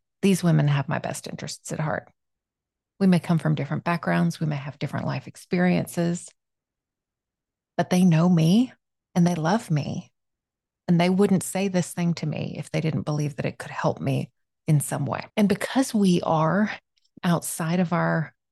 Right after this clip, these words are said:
homes, outside of our space, this isn't just dinner.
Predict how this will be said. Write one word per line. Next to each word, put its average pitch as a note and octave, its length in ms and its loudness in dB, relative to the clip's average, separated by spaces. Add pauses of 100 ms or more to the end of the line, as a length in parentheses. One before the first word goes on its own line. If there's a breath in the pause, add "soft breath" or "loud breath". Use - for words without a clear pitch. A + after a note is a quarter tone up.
(260)
homes, G#3+ 480 4
outside E3+ 340 -2
of E3 100 -8
our D#3 80 -4
space, F3+ 440 -2
this - 260 -4
isn't F#3 300 -2
just - 420 -8
dinner. F#3+ 400 -4